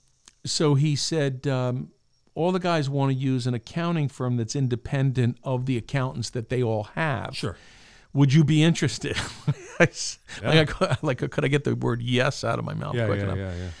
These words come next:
Speaker 1: So, like, within a few days, I was on a Zoom call, and I'm staring at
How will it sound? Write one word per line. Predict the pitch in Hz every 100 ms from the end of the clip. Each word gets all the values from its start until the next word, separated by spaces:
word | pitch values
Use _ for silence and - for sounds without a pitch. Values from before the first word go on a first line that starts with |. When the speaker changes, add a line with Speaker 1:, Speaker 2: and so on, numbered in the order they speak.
| -
Speaker 1:
So, | - 156 147
like, | 143
within | 147 151 170
a |
few | - 165
days, | 147 165 139
I |
was | 127 117
on | 127
a |
Zoom | 117 107 143 156
call, | - 120 107 101 - -
and | - 131
I'm |
staring | 120 - - 147 147 151 127
at | 107 -